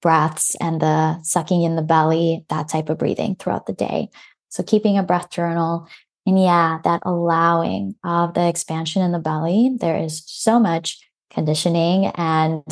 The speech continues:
imagery and all sorts of things that we absorb from such a young age about how we are supposed to look like, especially in our abdominal area. Um, and so reversing that is also going to take a little bit of time.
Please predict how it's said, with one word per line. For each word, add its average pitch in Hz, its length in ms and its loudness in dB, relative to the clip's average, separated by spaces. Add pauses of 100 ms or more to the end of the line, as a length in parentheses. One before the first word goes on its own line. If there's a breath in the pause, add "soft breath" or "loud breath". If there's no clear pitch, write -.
(120)
imagery 175 760 4
and - 160 -8
all 180 120 0
sorts 190 200 -2
of 175 140 -2
things 160 360 0
that - 140 -4
we 165 140 0
absorb 156 460 2
from 160 140 -6
such 156 280 -4
a 185 40 0
young 185 200 2
age 160 400 -2
about 165 240 2
how 160 260 -2
we 165 300 0
are 156 160 -2
supposed 247 400 0
to 170 80 -2
look 147 200 -4
like, 170 360 2 (280 loud breath)
especially 180 840 0
in 160 140 -4
our 156 420 0
abdominal 156 560 -2
area. 175 560 0 (560 loud breath)
Um, 165 440 0
and 175 120 -2
so 160 300 2
reversing 185 540 2
that 220 420 2
is 202 260 -4
also 220 280 2
going 165 260 0
to 156 80 -8
take 156 400 -2
a 170 100 -2
little 156 180 2
bit - 120 -2
of - 140 -4
time. - 340 -8